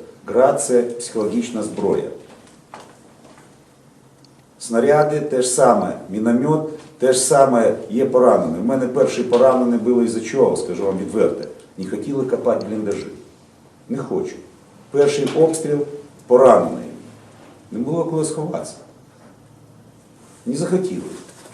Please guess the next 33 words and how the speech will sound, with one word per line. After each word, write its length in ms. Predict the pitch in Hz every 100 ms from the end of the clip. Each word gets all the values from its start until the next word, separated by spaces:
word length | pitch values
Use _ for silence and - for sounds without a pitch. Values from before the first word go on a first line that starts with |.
| -
Після 260 | 123 123 127
цього 200 | 185 190
всі, 320 | - 160 135 - -
після 180 | 120
поранених, 580 | 123 123 139 165 160 147
почали 360 | 110 107 127 135
ховати, 460 | 120 92 90 85 - - - -
закапуватися, 680 | 104 131 151 - 120 117
все 220 | 104 165
зрозуміли. 560 | 151 139 135 139 101 95 - - -
А 60 | 98
то 140 | 127
дайте 340 | 120 139 - 117
мені 220 | 110 107
лопату, 560 | 104 - 151 151 - 104
дайте, 280 | 123 113 120
у 40 |
мене 220 | 110 107
немає 340 | 104 110 110 98 -
то. 120 | 147 - - -
На 120 | 131
наступний 520 | 147 - 196 185 139
день 480 | - 127 156 - - - - - - - - - -
цинк 420 | - 165 170 -
від 200 | 120 135
патронів, 640 | 143 - 147 170 175 165 -
кришка, 520 | 151 190 185 - 156
копає, 760 | 147 185 190 233 226 226 233 226
і 120 | 180
не 100 | 202
треба 260 | 220 214
ні 100 | 202
лопату, 380 | 190 190 196 180